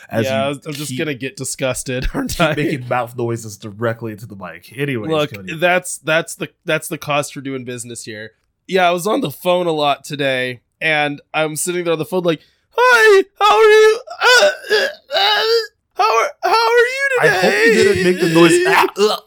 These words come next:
Speaker 1: uh," to the people you were talking to, 'cause that
Speaker 2: Oh, I
Speaker 1: sounds
Speaker 2: was.
Speaker 1: real weird.
Speaker 2: I'm like, "I'm sick, and they're calling me, so they get to deal with the real me," you know?
Speaker 1: Man, people who deal with the real me, they don't know what they got themselves into. Anyways, Cody, what have you been up to recently?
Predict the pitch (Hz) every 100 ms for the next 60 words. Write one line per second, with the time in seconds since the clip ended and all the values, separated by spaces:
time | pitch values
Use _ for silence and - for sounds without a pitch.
0 | 175 185 - - 117 - 156 139 143 156
1 | 147 139 127 123 131 123 123 107 104 101
2 | 120 170 190 190 180 208 214 160 165 -
3 | 180 - 151 165 170 165 160 170 190 -
4 | 185 175 160 147 160 156 165 160 151 135
5 | 127 139 143 165 170 151 151 151 139 139
6 | 123 127 127 113 113 107 110 113 113 117
7 | 127 - 110 127 120 117 143 143 147 143
8 | 117 113 131 131 127 107 120 117 113 104
9 | 104 113 120 123 117 117 113 113 107 104
10 | 101 98 104 95 98 90 76 71 _ _
11 | _ 165 196 147 117 143 120 110 160 165
12 | 147 135 117 120 95 95 92 90 90